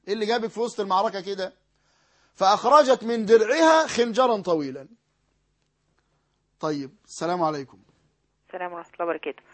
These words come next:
Speaker 1: عليكم السلام ورحمة الله وبركاته.
Speaker 2: لو سمحت الشيخ، كنت سمعت برضو قبل كده عن أحد الصحابة كان ليه حديقة.
Speaker 1: نعم.
Speaker 2: فما سمع الرسول صلى الله عليه وسلم بيقول يعني إن الواحد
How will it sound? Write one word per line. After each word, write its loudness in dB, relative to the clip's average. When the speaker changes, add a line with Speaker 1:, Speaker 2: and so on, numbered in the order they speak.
Speaker 1:
عليكم -12
السلام -16
ورحمة -18
الله -20
وبركاته. -12
Speaker 2:
لو -16
سمحت -14
الشيخ، -8
كنت -10
سمعت -6
برضو -2
قبل -4
كده -6
عن -4
أحد -6
الصحابة -6
كان -8
ليه -10
حديقة. -6
Speaker 1:
نعم. -8
Speaker 2:
فما -6
سمع -2
الرسول -10
صلى -4
الله -6
عليه -4
وسلم -8
بيقول -16
يعني -12
إن -20
الواحد -6